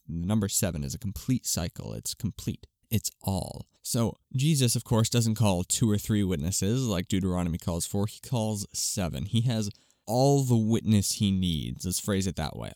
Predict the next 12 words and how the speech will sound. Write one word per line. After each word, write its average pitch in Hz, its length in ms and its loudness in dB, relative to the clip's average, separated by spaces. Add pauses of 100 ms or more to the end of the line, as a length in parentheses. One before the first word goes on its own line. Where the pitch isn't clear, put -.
All 131 340 4
the 127 140 4
witness 104 400 2
he 101 120 2
needs. 80 360 -2
He's 98 120 -4
got 98 220 -4
seven 104 460 0
witnesses. - 560 -6 (560)
Who 220 160 6
are 165 180 6
these 107 340 4